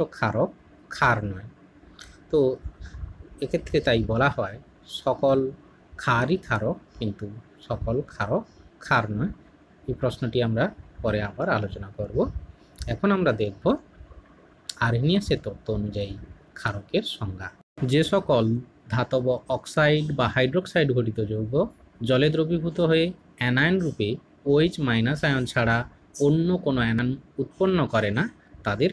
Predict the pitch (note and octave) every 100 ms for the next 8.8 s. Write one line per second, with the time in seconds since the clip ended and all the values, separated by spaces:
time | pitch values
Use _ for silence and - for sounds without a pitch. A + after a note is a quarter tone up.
0 | - - A2+ G2 F#2+ F#2 B2 - _ -
1 | - C#3+ D3+ D#3 F3 - C3+ D3 - E3+
2 | A2+ G#2 G2 G#2+ - A2+ A2 A#2 - D3
3 | D3 C3+ B2+ - - _ - - D3 C#3
4 | F3 D#3 B2 A2 A2 - A#2+ A#2 A#2 -
5 | - C#3 D3 D#3+ C3 B2+ B2+ - - _
6 | _ _ _ - B2 B2 D3+ G3 G#3 E3
7 | B2+ G#2+ A2+ - A#2 A2+ A2 - C3+ C#3+
8 | D3+ D#3 D3+ C#3+ - C#3+ C3+